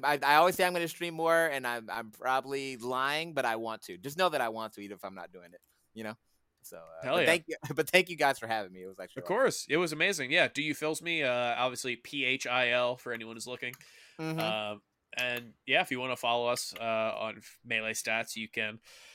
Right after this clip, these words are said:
Speaker 2: <laughs> For
Speaker 1: <laughs>
Speaker 2: some reason, I, <laughs> for some, I, I, I always do the plugs, and it always goes great, but for some reason, I'm a little worried. Edwin,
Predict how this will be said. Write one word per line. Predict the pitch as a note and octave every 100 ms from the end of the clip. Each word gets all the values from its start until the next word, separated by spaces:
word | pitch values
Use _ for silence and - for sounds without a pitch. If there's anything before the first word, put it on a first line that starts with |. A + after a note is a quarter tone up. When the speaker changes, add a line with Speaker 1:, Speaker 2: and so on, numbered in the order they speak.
| - _ _ _ _
Speaker 2:
<laughs> | - - - - - - - D3+ D3+ C#3 - - _ - - C#3+ A3+ D3
For | G#3
Speaker 1:
<laughs> |
Speaker 2:
some | F#3 F#3+
reason, | F3+ E3 D#3 C#3 - - -
I, | - C#3+ C#3
<laughs> | E3 G3 - - - - _ _ -
for |
some, | D3+ A3+ E3+
I, | D#3+
I, | D3+ E3
I | E3+ E3+
always | G#3 F3+
do |
the | F3+
plugs, | D#3 E3 E3 B2
and | A#2+
it |
always | C3 C#3+
goes | C#3+ C3+
great, | A2+ C3+
but | B2+ -
for | B2+
some | D#3+ D3+
reason, | C#3+ C3+
I'm | B2+
a |
little | A#2+ B2
worried. | A#2 A#2+ A#2 -
Edwin, | C3+ C3+ B2